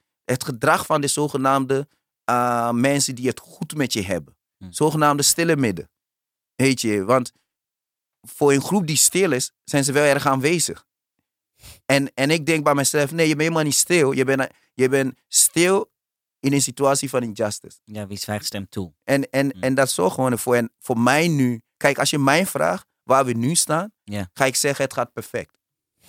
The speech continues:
Speaker 2: Omdat alles naar boven komt en, en, eh,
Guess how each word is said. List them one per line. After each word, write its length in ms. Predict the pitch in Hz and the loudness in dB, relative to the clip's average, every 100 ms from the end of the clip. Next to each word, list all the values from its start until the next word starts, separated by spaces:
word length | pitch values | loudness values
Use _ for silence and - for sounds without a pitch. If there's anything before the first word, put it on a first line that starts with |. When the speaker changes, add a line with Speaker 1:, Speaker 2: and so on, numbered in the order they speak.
| - _ _ _ | -20 _ _ _
Speaker 2:
Omdat 240 | 123 127 | 0 2
alles 180 | 139 135 | 2 2
naar 80 | 120 | 2
boven 260 | 120 123 117 | 0 0 -4
komt 260 | 101 98 | -8 -10
en, 160 | 104 104 | -8 -8
en, 240 | 98 98 | -8 -8
eh, 280 | 98 87 73 | -8 -8 -10